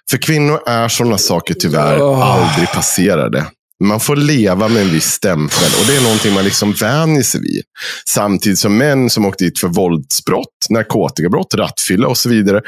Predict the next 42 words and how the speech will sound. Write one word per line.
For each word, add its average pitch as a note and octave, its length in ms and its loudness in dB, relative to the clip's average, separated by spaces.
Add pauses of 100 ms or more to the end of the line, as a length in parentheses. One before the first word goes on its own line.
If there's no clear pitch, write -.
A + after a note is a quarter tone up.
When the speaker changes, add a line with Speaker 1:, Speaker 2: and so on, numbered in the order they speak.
(200)
Speaker 1:
har D#3+ 120 -2
lyxen D#3+ 460 0
att C#3 80 2
lämna B2 300 2
det G2+ 100 0
där G2 60 2
bakom A2+ 480 0
sig D2 240 -2
och D#2+ 140 -4
få - 80 -4
chan-, D#3+ 340 -2
och B2+ 320 0
få, F#3+ 340 -4 (260)
och A#2 60 -2
få A#2 260 0
chans C3+ 400 -2
på A#2+ 80 -4
chans. - 400 -6 (360)
Det F#2+ 80 0
är G2+ 80 4
djupt C#3 500 0
orättvist F#2+ 680 0
och F2+ 100 -2
det F2+ 80 2
är G2+ 40 2
det A2+ 100 2
enda F#2+ 180 0
positiva E2 680 -2
är D2 40 2
att D2+ 100 -4
folk G2 280 -2
ser F2 540 0
och F2 80 -6
fattar - 520 -4
de E2+ 140 2
olika C#2 360 -2
måttstockarna. - 640 -6 (520)
Speaker 2:
<clears throat> - 580 -2
Men F3 200 2
det F3+ 60 2
är F#3 140 4
ju, F#3 340 2